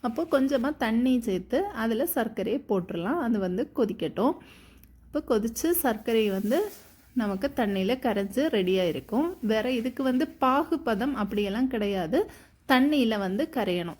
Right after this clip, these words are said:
அவ்வளவுதான். இது வந்து, அஹ், கரையட்டும். அதுக்கப்புறம் நம்ம இன்னொரு சைடுல ஒரு பேன் எடுத்து அதுல வந்து நான் ஒரு டீஸ்பூன் நெய் வந்து ஆட் பண்றேன்.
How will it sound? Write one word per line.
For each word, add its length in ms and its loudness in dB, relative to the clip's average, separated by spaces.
அவ்வளவுதான். 480 -4
இது 260 4
வந்து, 480 2
அஹ், 400 2
கரையட்டும். 460 2
அதுக்கப்புறம் 640 2
நம்ம 240 2
இன்னொரு 480 2
சைடுல 300 0
ஒரு 320 6
பேன் 280 0
எடுத்து 520 0
அதுல 280 2
வந்து 260 0
நான் 260 4
ஒரு 320 4
டீஸ்பூன் 540 -2
நெய் 300 2
வந்து 300 0
ஆட் 280 -2
பண்றேன். 480 -4